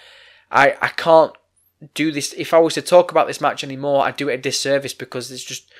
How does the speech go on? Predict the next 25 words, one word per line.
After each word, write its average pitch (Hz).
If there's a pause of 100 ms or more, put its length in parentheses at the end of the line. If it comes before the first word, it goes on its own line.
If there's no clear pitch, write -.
(460)
you 143
can't, 160
you, 156 (100)
you 175
can't 202
yourself 175
hype 156
this 147
match 131
up 143
any 135
more 139
than 131
it 117
already 120
is. 120 (1000)
This 170
is 196
like 180 (1040)
the 160
Revival 139
against 127
the 127
Hardy 127
Boys. 113